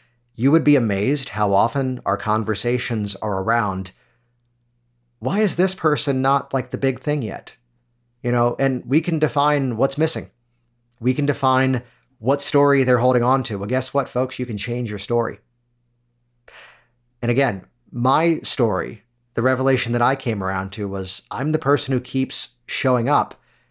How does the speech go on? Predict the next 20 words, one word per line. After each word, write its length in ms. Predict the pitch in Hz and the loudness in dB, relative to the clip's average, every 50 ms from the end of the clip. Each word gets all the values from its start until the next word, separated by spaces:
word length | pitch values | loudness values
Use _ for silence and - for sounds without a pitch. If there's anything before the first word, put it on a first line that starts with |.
| _ _ _ - | _ _ _ -2
because 300 | 131 123 127 123 - 117 | 0 2 2 2 2 2
I'm 180 | 101 123 135 | 0 0 0
that 240 | 139 139 123 104 - | 0 0 -2 -2 -2
person 460 | - 110 104 98 - - 120 113 107 - | -2 -2 -2 -2 -2 -4 -6 -6 -8 -4
who 120 | - 123 120 | -2 -2 0
believes 400 | 107 117 117 127 127 123 101 110 | 0 2 2 2 2 2 0 0
in 140 | 113 107 104 | -2 0 2
your 200 | 127 147 190 185 | 4 4 4 2
possibilities 840 | 185 151 156 151 147 - 147 123 139 143 156 160 156 165 165 135 - - - - _ _ _ - | 2 0 0 0 0 -2 -2 0 0 2 2 2 2 2 0 0 -4 -8 -16 -20 _ _ _ 2
even 380 | 143 151 147 131 151 139 127 | 4 4 4 6 4 4 4
when 180 | 123 120 117 107 | 4 2 2 2
you 160 | 113 151 175 | 4 4 4
don't 320 | 160 151 143 143 143 - | 4 4 4 2 0 0
yet 220 | 123 127 131 - - | 0 0 0 0 -2
believe 300 | - 123 120 127 123 123 | -2 0 2 2 2 2
in 80 | 120 | 2
that 280 | 113 110 110 113 - - _ _ _ _ _ _ | 2 2 0 0 -2 -6 _ _ _ _ _ _
in 120 | - 123 113 | -4 -2 0
yourself. 600 | 104 101 95 - - 117 98 92 - - - - _ _ _ _ _ _ _ _ _ _ _ _ - | 0 -2 -2 -2 -2 0 -2 -2 -4 -6 -12 -16 _ _ _ _ _ _ _ _ _ _ _ _ -2
And, 460 | 127 123 123 123 120 120 120 110 95 | 0 0 2 2 0 0 -2 -4 -6